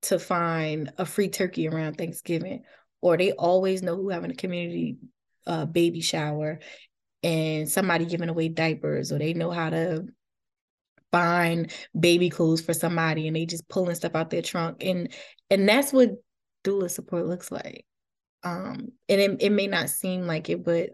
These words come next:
but it's just community. That's, that's what, to me, that's what, what I do looks like, because I'm forever pulling diapers out my trunk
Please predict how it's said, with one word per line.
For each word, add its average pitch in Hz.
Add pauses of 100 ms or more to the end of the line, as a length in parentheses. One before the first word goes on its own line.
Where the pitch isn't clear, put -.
but 180
it's 196
just 220
community. 202
That's, 185 (100)
that's 185
what, 175
to 220
me, 208 (380)
that's 185
what, 175
what 170
I 170
do 156
looks 147
like, - (100)
because 175
I'm 180
forever 180
pulling 165
diapers 156
out 190
my 175
trunk -